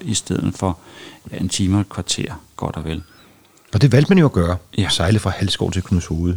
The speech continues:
Speaker 1: Ja.
Speaker 2: Det er, det, det var i min barndom, ungdom, var det jo, øh, bilfærgerne sejlede Halskov Knudshoved, og jernbanefærgerne sejlede Nyborg Korsør. Og det, der kan jeg huske, at min far var en meget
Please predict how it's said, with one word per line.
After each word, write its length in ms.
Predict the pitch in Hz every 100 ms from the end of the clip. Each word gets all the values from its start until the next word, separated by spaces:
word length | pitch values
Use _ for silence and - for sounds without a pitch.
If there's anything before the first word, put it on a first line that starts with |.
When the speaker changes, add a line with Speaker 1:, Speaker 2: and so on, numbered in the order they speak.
| -
Speaker 1:
Ja. 80 | 90
Speaker 2:
Det 200 | 104 -
er, 180 | 80 92 - - - - - - - _ -
det, 420 | - 82 95 - -
det 80 |
var 180 | 104 95
i 100 | 87 90
min 300 | 90 127 120 - _ _ _ -
barndom, 380 | - 107 117 92
ungdom, 380 | 104 113 120 87
var 100 | 90
det 100 | 90
jo, 240 | 90 82 -
øh, 220 | 71 76 -
bilfærgerne 600 | - 151 - 120 98 98
sejlede 500 | - 92 87 82 82 73
Halskov 360 | 95 - -
Knudshoved, 440 | - - - 127 165
og 140 | 104
jernbanefærgerne 680 | 90 104 104 101 101 101 98
sejlede 260 | - 92 92
Nyborg 260 | 90 -
Korsør. 260 | - 92 - - _ _ _ - - _ -
Og 140 | 82
det, 220 | 113 104 - - -
der 60 | 113
kan 80 | 120
jeg 80 | 110
huske, 200 | 127 -
at 40 |
min 120 | 123
far 260 | - 92 117
var 100 | 117
en 120 | 101
meget 280 | 95 110